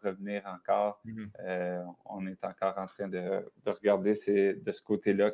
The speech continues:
Speaker 1: qu'est-ce qui va se passer. C'est sûr qu'eux, ils sont retournés pour aller représenter leur pays au championnat du monde, euh, et pratiquer avec, euh, leur équipe. Euh, sont, sont présents sur l'équipe, là, du, de la France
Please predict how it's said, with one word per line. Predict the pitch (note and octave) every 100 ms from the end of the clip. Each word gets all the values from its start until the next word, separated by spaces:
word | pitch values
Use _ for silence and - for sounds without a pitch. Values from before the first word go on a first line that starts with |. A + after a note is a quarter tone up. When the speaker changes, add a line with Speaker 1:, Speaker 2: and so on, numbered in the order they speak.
| -
Speaker 1:
qu'est-ce | G#2 G2
qui | -
va | G2+ G2
se | -
passer. | G2+ G2 - C3 - - _
C'est | -
sûr | A#2 B2+ A#2+
qu'eux, | A2+ A#2
ils | A#2
sont | - G#2+
retournés | - - G#2+ A2
pour | A2 A2 G#2
aller | G2 G#2
représenter | G2+ F2+ G2+ G2 A2+
leur | G#2+ G2
pays | G2 G#2
au | G#2+
championnat | G#2+ F#2 G2+ G2+
du | F#2+
monde, | G#2 G#2 A#2 A#2 _ _ _ G2
euh, | F#2+ F#2+ F#2 F#2 F#2 -
et | G#2
pratiquer | - F#2+ - - G#2+
avec, | G2 G2 -
euh, | F#2 F#2
leur | F#2 F#2
équipe. | F#2 - A2 - _ _ _ _ -
Euh, | F2 F2
sont, | F2 F#2 F2+ F#2 F2+ F2
sont | - F#2+
présents | - G#2 F#2+ G2+
sur | - G2
l'équipe, | F#2 - - -
là, | G#2 F#2+
du, | F2+
de | F#2 F#2 F#2+ G2 - -
la | F#2+
France | - G2